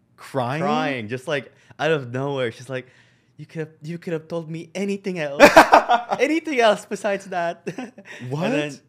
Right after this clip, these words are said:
Speaker 2: uh, I was like, at the time, like, I didn't know, like, why she was crying. I was like,
Speaker 1: Yeah.
Speaker 2: and then I started crying because, like,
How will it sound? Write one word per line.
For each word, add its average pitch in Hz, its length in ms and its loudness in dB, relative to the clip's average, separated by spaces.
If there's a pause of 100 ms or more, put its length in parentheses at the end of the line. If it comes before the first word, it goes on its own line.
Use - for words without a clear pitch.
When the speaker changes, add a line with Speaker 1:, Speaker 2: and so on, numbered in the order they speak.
(160)
Speaker 2:
uh, 127 220 -10
I 117 40 -14
was 135 120 -14
like, 123 260 -12 (1080)
at - 80 -12
the 147 60 -10
time, 131 180 -10
like, 113 160 -8
I 110 80 -6
didn't 117 180 -8
know, 98 200 -10
like, 85 140 -14
why 87 100 -12
she 87 120 -16
was 90 120 -18
crying. 98 180 -16
I 101 40 -14
was 101 100 -16
like, 113 100 -16 (100)
Speaker 1:
Yeah. 135 220 -6
Speaker 2:
and - 80 -8
then 131 100 -4
I 160 60 -2
started 147 280 -2
crying 151 240 0
because, 151 260 0
like, 156 200 0